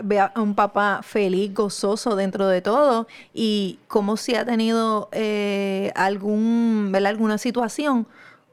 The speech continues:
¿Cómo la maneja de manera tal que salga positiva y de una manera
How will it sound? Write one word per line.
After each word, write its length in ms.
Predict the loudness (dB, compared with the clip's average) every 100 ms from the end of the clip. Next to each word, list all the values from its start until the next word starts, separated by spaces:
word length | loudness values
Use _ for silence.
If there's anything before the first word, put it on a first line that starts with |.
| -4
¿Cómo 560 | -2 0 0 -2 -4 -10 _ -4
la 340 | -2 0 0
maneja 460 | 0 0 2 2 2
de 100 | 0
manera 420 | 0 0 -2 -2
tal 340 | -2 -2 -4 -10 -6
que 120 | -4
salga 440 | -2 -2 -2 -2 -4
positiva 760 | -6 -6 -8 -6 -2 -4 -4 _ _ -20 _ _ -2
y 140 | 0
de 80 | 2
una 140 | 0
manera 500 | 0 0 0 0 -2